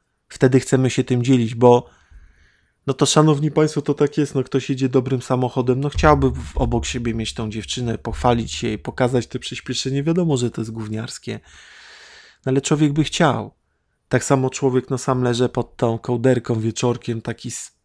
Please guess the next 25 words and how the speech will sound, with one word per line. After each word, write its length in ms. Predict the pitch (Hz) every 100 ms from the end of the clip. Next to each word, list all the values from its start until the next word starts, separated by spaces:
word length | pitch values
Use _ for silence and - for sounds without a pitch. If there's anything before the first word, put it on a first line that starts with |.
| -
pachnący, 580 | 127 - 127 123 -
bo 180 | 117 117
wykąpany. 800 | 113 123 - 135 139 135 127 120 - - - - - _ _ _ _ -
No, 80 |
tak, 200 | 139 147
wiadomo, 440 | 151 156 170 151 135
no, 380 | 120 110 - - - - _ _ _ _ -
byłaby 380 | 127 135 123 117
<laughs> 60 |
fajna 280 | - 180 151
dziewczyna, 520 | 117 127 - 151 135
no 120 | 127 120
to, 160 | 127
wiadomo, 400 | 120 123 127 123
puścić 400 | 117 127 - 123
bąka 420 | 117 139 - 180 180
i 60 | 185
od 120 | 135
razu 280 | 147 135 127
ją 180 | 123 117
przytrzymać, 640 | - 131 - 131 127 -
jej 80 | 135
głowę 320 | 131 123 120
pod 200 | - 117
kołdrą. 440 | - 127 127 131